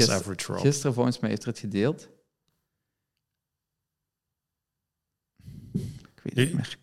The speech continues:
Speaker 2: ik vind het niet verbazend dat ze het gehaald hebben.
Speaker 1: Eh, nee,
Speaker 2: Want
Speaker 1: maar
Speaker 2: jij, allee,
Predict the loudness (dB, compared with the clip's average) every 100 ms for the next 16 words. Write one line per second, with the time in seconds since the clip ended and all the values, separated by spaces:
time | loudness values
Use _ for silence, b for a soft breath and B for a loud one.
0 | _ 0 4 4 4 6 6 6 2 2
1 | 2 2 0 -2 -4 -6 -6 -4 -6 -4
2 | -4 -4 -8 _ _ _ _ _ _ _
3 | _ _ _ _ _ _ _ _ _ _
4 | _ _ 6 10 12 10 10 10 10 10
5 | 8 4 -2 4 8 8 6 4 4 4